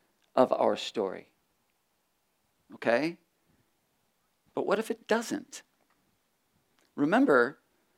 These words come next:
in, in Jesus' parable of the, of the banquet, the, the host invited everyone,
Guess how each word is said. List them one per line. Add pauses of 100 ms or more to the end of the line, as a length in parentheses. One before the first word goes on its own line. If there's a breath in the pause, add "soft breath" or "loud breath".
(340)
in,
in
Jesus'
parable
of
the,
of
the
banquet, (1000)
the,
the
host
invited (340)
everyone,